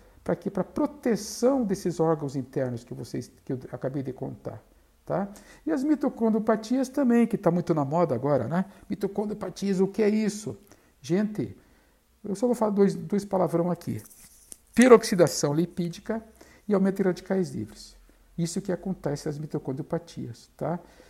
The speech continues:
Eles alteram o metabolismo do cálcio, e da-, produzem danos à mitocôndria, que produz a energia baixa e produz a fadiga crônica em vocês.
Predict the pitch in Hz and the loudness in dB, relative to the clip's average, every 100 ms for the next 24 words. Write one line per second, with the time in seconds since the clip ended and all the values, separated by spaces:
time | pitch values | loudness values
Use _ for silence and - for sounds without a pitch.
0 | - 151 160 170 170 180 185 170 156 156 | -6 0 4 2 4 4 4 2 -2 -2
1 | 143 139 143 180 - 160 202 208 240 220 | -2 -2 -2 -2 0 0 0 -4 -8 -8
2 | - _ _ _ - _ - - - 170 | -12 _ _ _ -20 _ -20 -20 -10 -8
3 | 143 135 160 196 156 - 185 147 220 233 | -6 0 6 6 6 2 0 2 0 2
4 | 208 135 139 226 277 226 151 147 147 160 | 0 0 6 6 8 4 0 -2 -2 -4
5 | - 156 190 208 247 220 - 214 - 220 | -4 -2 -2 -2 -4 -6 -2 -4 0 -2
6 | 208 202 196 190 170 143 160 202 185 175 | 2 2 4 4 2 0 0 2 2 2
7 | 151 175 - 233 214 208 196 190 196 196 | 2 0 -2 -4 -4 -4 -2 -4 -2 -4
8 | 196 185 190 190 - - - - - - | -2 -2 0 -2 -8 -20 -20 -20 -18 6
9 | 190 202 196 196 196 196 165 135 - - | 10 10 8 2 -2 -2 -4 -6 -8 -16
10 | - | -18